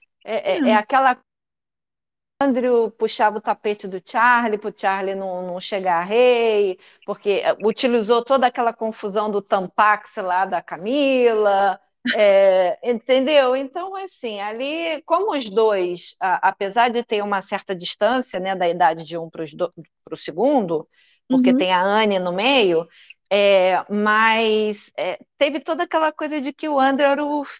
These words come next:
Speaker 1: filho queridinho, né?
Speaker 2: Uhum.
Speaker 1: Então, assim, ele ficou muito tempo com Costa Quente lá com a Mami também, pra poder tentar puxar o tapete. Só que como a rainha, por mais que ele, ela amasse o Andrew, mas a rainha sempre foi muito daquela de seguir as regras,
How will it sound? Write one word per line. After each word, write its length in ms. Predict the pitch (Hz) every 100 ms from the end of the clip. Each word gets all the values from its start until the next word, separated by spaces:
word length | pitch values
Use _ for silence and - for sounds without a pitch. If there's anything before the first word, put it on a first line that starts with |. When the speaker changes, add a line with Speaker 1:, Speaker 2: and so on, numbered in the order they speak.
| _ _
Speaker 1:
filho 280 | - 294 269
queridinho, 580 | 294 294 240 254 277 208
né? 180 | 226 302 _ _ _ _ _
Speaker 2:
Uhum. 420 | 262 262 254 262 330 _ _ _ _ _
Speaker 1:
Então, 420 | 240 240 269 269
assim, 320 | 302 294 262
ele 120 | 240 240
ficou 280 | 254 277
muito 280 | 269 302 359
tempo 240 | 285 262 247
com 160 | 240
Costa 360 | 226 220 - 208
Quente 400 | - 202 196 180
lá 140 | 175
com 120 | 175 170
a 40 |
Mami 480 | 202 277 269 208 185
também, 580 | 180 190 262 254 190 175 - - _ -
pra 160 | 220
poder 280 | 233 262 240
tentar 280 | 262 254 240
puxar 300 | - - 254
o 60 | 254
tapete. 440 | 311 - 220 208
Só 180 | - 359
que 140 | -
como 520 | - 339 392 466 480 427
a 140 | 403
rainha, 320 | 349 214 175
por 220 | - 185 202
mais 280 | 214 370
que 100 | -
ele, 80 | 339 269 -
ela 200 | 226 226
amasse 640 | 214 214 262 - - 370
o 60 | 330
Andrew, 440 | 185 170 156 156 - _ _ -
mas 200 | 196 214
a 60 | 220
rainha 320 | 220 214 220
sempre 260 | 294 294
foi 140 | - 233
muito 240 | 254 269
daquela 340 | 233 226 208 196
de 100 | 180
seguir 340 | - 175 240
as 160 | 202 175
regras, 680 | 214 247 190 165 156 -